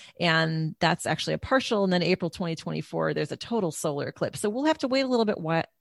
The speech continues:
a little while for the next one. Fun fact, by the way, a solar eclipse always occurs within about two weeks of a lunar eclipse.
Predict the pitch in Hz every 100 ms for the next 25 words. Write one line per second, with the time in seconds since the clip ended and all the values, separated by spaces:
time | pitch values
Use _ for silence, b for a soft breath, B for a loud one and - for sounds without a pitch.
0 | - 170 170 165 202 185 165 160 156 -
1 | 170 160 151 151 147 - - 165 156 139
2 | 143 - B B B B - - 269 269
3 | 233 220 226 - 147 151 143 139 156 -
4 | - - 175 - 233 262 247 175 - 185
5 | 185 - 170 180 180 180 - 160 156 160
6 | 151 - 160 156 147 - - 180 165 151
7 | - 156 139 139 143 135 131 120 - -
8 | - - -